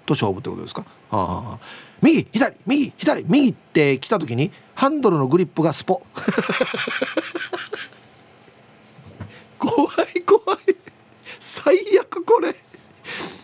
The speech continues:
バランスを崩し、顔からアスファルトにガサガサガサ。腕もガサガサ。後ろで杖をついて歩いていたおばあが杖を投げ捨てて、全力疾走で助けに来てくれたのを鮮明に覚えています。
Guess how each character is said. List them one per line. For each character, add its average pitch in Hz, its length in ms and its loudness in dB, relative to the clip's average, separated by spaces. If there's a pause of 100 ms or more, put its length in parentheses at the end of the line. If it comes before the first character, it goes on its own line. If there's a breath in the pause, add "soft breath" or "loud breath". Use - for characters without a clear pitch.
(140)
バ 202 180 4
ラ 294 220 0
ン 294 80 -6
ス - 140 2
を 302 120 4
崩 214 260 4
し、 160 220 4 (300 loud breath)
顔 247 240 4
か 254 140 2
ら 240 180 4
ア 185 60 2
ス - 100 -10
フ 269 60 2
ァ 254 80 4
ル 247 40 -10
ト 233 100 2
に 151 140 2
ガ 156 140 2
サ 170 120 0
ガ 151 120 -4
サ 151 160 0
ガ 139 120 0
サ。 - 220 -2 (1080)
腕 180 220 4
も 233 140 2
ガ 175 100 2
サ 170 160 0
ガ 156 100 2
サ。 139 220 -2 (520)
後 214 300 4
ろ 220 60 6
で 233 260 4 (200)
杖 220 300 6
を 233 120 8
つ 214 160 -2
い 170 80 2
て 165 140 2
歩 165 180 6
い 165 80 4
て 180 80 4
い 147 60 2
た 147 80 2
お 139 100 4
ば 139 140 4
あ 139 40 0
が 143 140 -2
杖 240 380 4
を 143 80 4
投 156 160 0
げ 170 120 0
捨 175 200 0
て 170 160 2
て、 - 40 -20 (220 loud breath)
全 202 240 4
力 233 200 -2
疾 170 100 -4
走 202 360 2
で 214 80 2
助 185 260 0
け - 20 4
に 202 100 0
来 - 60 -12
て 208 100 0
く 196 100 2
れ 147 120 2
た 135 100 0
の 117 60 0
を 113 40 0
鮮 165 220 0
明 165 120 6
に 175 40 4
覚 143 160 4
え 113 60 0
て 123 80 -2
い - 20 2
ま 92 120 -6
す。 - 120 -14